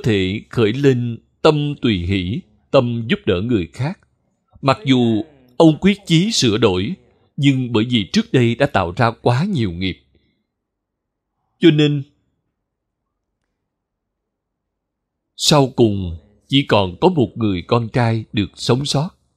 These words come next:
Những câu chuyện này trong lịch sử đều cho chúng ta lời nhắc nhở rất quan trọng. Trong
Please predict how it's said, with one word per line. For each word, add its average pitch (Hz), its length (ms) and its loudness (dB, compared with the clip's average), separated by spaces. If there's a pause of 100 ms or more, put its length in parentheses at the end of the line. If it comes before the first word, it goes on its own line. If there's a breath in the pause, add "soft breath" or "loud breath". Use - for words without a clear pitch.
(760)
Những 147 180 -4
câu 165 280 6
chuyện 101 280 -2
này 92 360 -4
trong 135 160 0
lịch 113 200 -4
sử 101 340 -4 (880)
đều 104 420 2
cho 123 140 2
chúng 170 180 -4
ta 135 160 0
lời 101 380 -2
nhắc 123 280 -4
nhở 95 360 -2
rất 220 160 0
quan 113 280 -4
trọng. 85 140 -8 (3250)
Trong 147 440 0